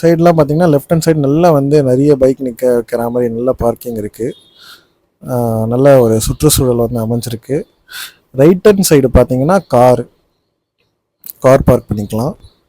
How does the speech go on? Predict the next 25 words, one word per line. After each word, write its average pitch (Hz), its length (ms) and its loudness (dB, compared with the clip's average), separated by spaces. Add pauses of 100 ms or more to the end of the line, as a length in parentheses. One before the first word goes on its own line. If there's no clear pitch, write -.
(1080)
So - 180 -4
அந்த 165 220 2
கோவில்ல 190 340 4
வந்து 170 180 2
பார்த்தீங்கன்னா, 160 480 2
நல்ல 170 480 0
ஒரு 131 160 0
ஸ்பேஷியஸா 170 680 2
இருக்கு. 139 440 -2 (2000)
அந்த 180 220 2
கடை 180 200 4
பார்த்தீங்கன்னா, 175 580 4 (720)
நம்ம 156 260 2
சாமி 151 340 2 (120)
ஃபோட்டோஸ், 143 440 4 (520)
சாமி 151 420 2
விக்கிரகங்கள்லாம் 139 720 4
இருக்கு. 120 420 -2 (960)
So 160 200 2
வந்து 151 200 4
அங்க 143 180 2
போயிட்டு 147 260 2
நம்ம 131 240 2
எதனா 135 260 2
வாங்கணும்னா 127 360 2